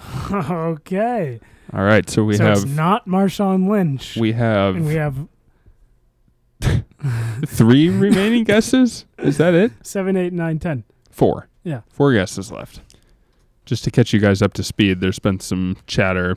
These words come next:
Speaker 2: behind the scenes. N-, Nolan and I think that it is either Adrian Peterson,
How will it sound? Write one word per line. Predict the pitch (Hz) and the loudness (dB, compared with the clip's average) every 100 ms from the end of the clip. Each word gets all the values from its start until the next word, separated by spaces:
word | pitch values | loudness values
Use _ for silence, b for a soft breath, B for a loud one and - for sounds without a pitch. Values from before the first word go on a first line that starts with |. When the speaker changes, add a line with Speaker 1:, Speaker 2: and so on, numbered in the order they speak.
| - | -4
Speaker 2:
behind | 104 104 92 | -2 0 -2
the | 95 | -4
scenes. | - 95 90 101 - - | -4 -4 -4 -8 -14 -12
N-, | 117 - - | -12 -12 -2
Nolan | 113 110 | 4 6
and | 110 110 | 6 4
I | 107 107 107 - | 4 2 0 -4
think | - 127 - | -4 -2 0
that | 113 | 2
it | 104 101 | 2 2
is | 110 - | 0 0
either | 120 110 101 98 101 131 - - - | 2 2 2 2 -2 -4 -12 -14 0
Adrian | 123 127 139 143 | 2 4 4 4
Peterson, | 143 127 127 - 127 151 | 2 4 4 2 0 0